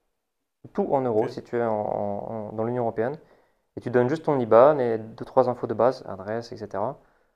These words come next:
Speaker 1: Encore une fois, pas de documents envoyés, pas de formalités complexes, de contrats à signer.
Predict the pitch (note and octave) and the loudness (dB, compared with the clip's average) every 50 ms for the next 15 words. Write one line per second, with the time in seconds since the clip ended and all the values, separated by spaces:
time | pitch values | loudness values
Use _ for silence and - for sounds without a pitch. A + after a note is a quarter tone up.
0 | _ _ _ _ _ - - B2 - A#2+ A#2 - C#3 C3 - D#3 D3+ C#3 C#3+ C#3+ | _ _ _ _ _ -12 -10 -6 -4 -2 0 2 2 2 4 4 4 4 2 0
1 | - D3 C#3+ C#3 C3+ B2 B2+ B2 B2 C3+ C#3 D3 C#3+ C#3+ C#3 C3 B2+ B2+ B2 B2 | 0 0 0 0 2 2 0 0 0 0 0 0 0 2 0 0 2 2 0 0
2 | A#2+ A#2+ - B2+ B2 B2 B2 A#2+ A#2+ - B2+ B2 - B2+ A#2 A#2+ B2 B2+ - - | 0 -2 -6 -6 -4 -4 -4 -6 -6 -6 -8 -8 -6 -6 -4 -2 -2 -2 -4 -6
3 | - - _ - A#2+ A#2 - B2 A#2+ - A#2+ A#2 A2+ - A#2+ A2+ A2 B2 C#3+ | -20 -20 _ -14 -14 -10 -10 -10 -6 -2 -2 -2 -2 -4 -6 -4 -4 -4 -4